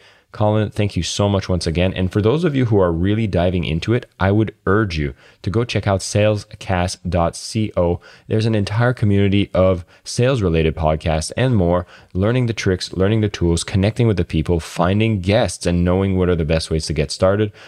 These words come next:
Colin, would there be anything particular as well that people could find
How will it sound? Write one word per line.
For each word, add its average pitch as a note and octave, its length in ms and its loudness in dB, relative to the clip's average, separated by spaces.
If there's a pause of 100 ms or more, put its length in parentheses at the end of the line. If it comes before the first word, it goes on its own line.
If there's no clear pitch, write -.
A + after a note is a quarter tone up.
Colin, A#2+ 220 0
would A#2 80 0
there A#2 120 2
be C3+ 160 -4
anything B2+ 360 0
particular G#2 400 2
as F#2 120 2
well F#2+ 120 4
that F2+ 160 0
people F#2 200 -2
could E2+ 160 -2
find F#2 300 0